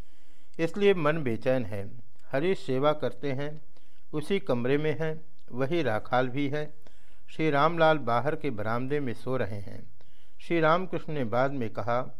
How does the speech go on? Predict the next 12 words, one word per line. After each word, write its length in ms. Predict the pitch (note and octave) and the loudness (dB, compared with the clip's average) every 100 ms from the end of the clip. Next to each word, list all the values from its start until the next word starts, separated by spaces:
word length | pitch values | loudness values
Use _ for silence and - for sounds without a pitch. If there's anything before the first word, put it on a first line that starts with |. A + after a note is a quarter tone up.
| - - - - | -4 -4 -4 0
"प्राण 300 | D3 E3 E3+ | 2 4 2
बेचैन 480 | B2 A#2+ D#3 D#3+ C3 | 0 0 0 0 0
होने 280 | B2 C3 C#3+ | -2 0 -2
से 280 | A#2+ G2+ G#2 - - - - | -2 -2 -2 -4 -4 -4 -2
हरीश 320 | D3 F3 F#3+ | 0 2 0
को 180 | - E3 | 0 0
बाह 360 | B2 A#2+ C#3+ C#3+ | 0 2 0 0
में 240 | C#3 B2 | -2 -2
लेने 340 | G#2 B2 C#3+ D#3 | 0 -2 0 -2
की 160 | D#3 | -2
इच्छा 420 | B2+ A2+ - - | -2 -4 -4 -2
हुई। 360 | C3 G2 G2+ G#2 | -2 -2 -2 -4